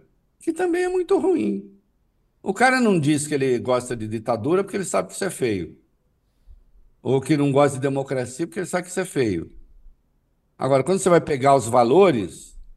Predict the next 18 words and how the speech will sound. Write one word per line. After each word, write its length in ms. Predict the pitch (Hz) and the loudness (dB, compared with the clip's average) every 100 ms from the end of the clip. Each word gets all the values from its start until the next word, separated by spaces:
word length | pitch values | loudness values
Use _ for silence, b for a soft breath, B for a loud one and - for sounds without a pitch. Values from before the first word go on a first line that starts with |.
| _ _ _ _ _ _ _ | _ _ _ _ _ _ _
nos 500 | - 165 196 220 208 | -8 -2 0 0 0
valores, 800 | 170 160 139 139 175 214 - - _ _ _ _ _ _ _ _ _ _ _ _ _ _ | 0 0 0 -2 -4 -8 -14 -20 _ _ _ _ _ _ _ _ _ _ _ _ _ _
há 260 | 165 170 190 | -2 0 0
um, 120 | 165 | -2
um, 1700 | 123 107 104 101 - 110 104 98 95 92 90 - 87 95 87 87 98 - _ _ _ _ _ _ _ | -4 -6 -6 -8 -10 -10 -8 -8 -8 -10 -12 -16 -16 -14 -14 -16 -20 -20 _ _ _ _ _ _ _
um 140 | 82 92 | -20 -8
desvio 720 | 92 117 87 95 131 139 104 | -4 -4 -6 -4 0 0 0
aí, 460 | 98 104 113 98 90 | 0 -2 -2 -4 -6
é, 420 | 95 90 87 87 | -8 -6 -4 -6
pra 340 | 85 - - 110 | -8 -14 -10 -8
direita, 380 | 92 110 139 | -4 -4 -4
não 120 | 98 90 | -6 -6
é 60 | |
só 140 | 90 90 | -8 -12
aqui 180 | - | -10
no 80 | 92 | -8
Brasil, 380 | 87 85 87 123 | -6 -6 -6 -6
insisto, 420 | 107 151 151 - | -8 -10 -12 -14